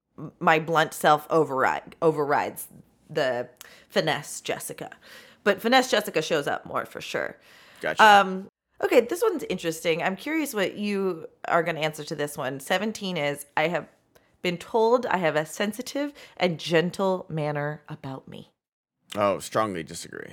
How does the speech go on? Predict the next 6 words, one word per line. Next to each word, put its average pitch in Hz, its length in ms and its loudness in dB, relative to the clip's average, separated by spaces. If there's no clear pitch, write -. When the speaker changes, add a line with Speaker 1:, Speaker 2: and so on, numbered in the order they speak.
Speaker 1:
<laughs> - 0 -
I 659 160 6
think - 300 -14
you're 165 120 2
gentle, 123 480 -6
though. 196 380 -2